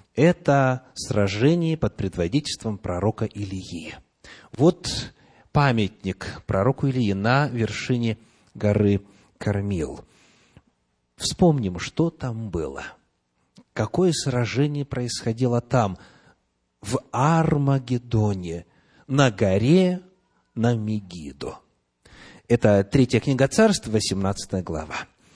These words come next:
Третья книга Царств, восемнадцатая глава, стихи с семнадцатого по двадцать четвёртый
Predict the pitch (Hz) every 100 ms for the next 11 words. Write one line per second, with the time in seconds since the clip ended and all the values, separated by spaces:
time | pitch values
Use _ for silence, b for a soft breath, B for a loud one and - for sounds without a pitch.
0 | b b b 135 127 120 127 127 143 214
1 | 196 117 120 147 151 160 156 165 160 202
2 | 220 - 165 - 160 - - 139 147 139
3 | - 123 - 120 110 120 131 - 190 220
4 | 220 196 180